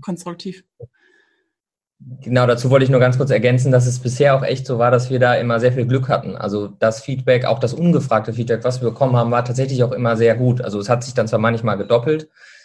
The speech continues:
Speaker 2: wie der Max grad schon gesagt hat, aber da hatten wir echt immer Glück. Also auch wenn ungefragtes Feedback kam, war das zu hundert Prozent immer was, wo wir dann gesagt haben, „Okay, das müssen wir uns angucken.“ Und jetzt nicht so ein,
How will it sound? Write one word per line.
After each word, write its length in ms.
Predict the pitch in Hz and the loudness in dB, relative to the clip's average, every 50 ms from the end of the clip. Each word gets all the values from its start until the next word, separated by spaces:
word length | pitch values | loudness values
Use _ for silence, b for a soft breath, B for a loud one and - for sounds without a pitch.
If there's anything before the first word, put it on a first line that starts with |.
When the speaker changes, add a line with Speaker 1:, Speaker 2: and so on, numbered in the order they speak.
| B B _ | B B _
Speaker 2:
wie 60 | _ - | _ -4
der 100 | 127 123 | -2 0
Max 180 | 127 127 131 | 0 0 0
grad 140 | 139 127 127 | -2 -2 -2
schon 140 | 135 127 123 | 0 0 2
gesagt 260 | 117 123 127 127 127 | 2 2 2 2 0
hat, 80 | 113 117 | -2 -2
aber 160 | 107 101 110 | -2 0 0
da 80 | 110 | 0
hatten 160 | 117 120 117 113 | 0 -2 -2 -2
wir 100 | 98 107 | -2 -2
echt 300 | 120 123 - _ _ _ | -4 -6 -12 _ _ _
immer 220 | - 117 113 113 | -8 -6 -6 -4
Glück. 240 | 117 117 107 101 - | -2 -2 -4 -2 -2
Also 160 | 98 98 104 | -2 -2 -2
auch 100 | 104 104 | -2 -2
wenn 100 | 123 110 | -4 -4
ungefragtes 540 | - 123 127 123 - - 120 120 123 117 - | -4 -2 -2 -2 -2 -2 -2 -2 -4 -6 -8
Feedback 320 | - 131 - - 127 123 127 | -8 -10 -4 -4 -4 -2 -2
kam, 460 | 135 123 123 123 127 127 127 127 B B B B B _ _ _ _ | -2 0 2 2 2 0 -2 -6 B B B B B _ _ _ _
war 140 | - 117 113 | 0 2 2
das 280 | 120 117 120 - - _ _ _ _ _ _ _ _ _ _ | 2 0 -2 -6 -12 _ _ _ _ _ _ _ _ _ _
zu 140 | - - 123 | -6 -2 0
hundert 280 | 131 143 143 139 139 135 | 2 4 4 2 2 0
Prozent 360 | 135 123 - 131 123 123 120 | -2 0 0 2 2 2 0
immer 220 | 120 131 127 123 | 0 0 2 2
was, 220 | 120 123 123 127 127 | 2 0 0 -2 -4
wo 80 | 117 | -4
wir 80 | 120 117 | -2 0
dann 100 | 120 117 | 0 0
gesagt 200 | 117 120 117 123 | 2 0 0 0
haben, 100 | 120 110 | -4 -4
„Okay, 180 | 110 - 120 | 0 0 2
das 240 | 117 113 117 - - | 2 2 -2 -4 -8
müssen 200 | - 123 123 - | -6 -4 -2 0
wir 60 | 127 | 0
uns 100 | 117 113 | 0 0
angucken.“ 440 | 95 101 113 107 - - 67 55 - | 0 -2 -2 -4 -6 -8 -10 -10 -12
Und 120 | - - - | -10 -6 -6
jetzt 200 | 101 101 - 123 | -6 -6 -2 -2
nicht 200 | 120 117 117 - | -2 -2 -2 0
so 140 | 123 113 | 0 0
ein, 240 | 110 107 107 107 B | 2 0 -2 -4 B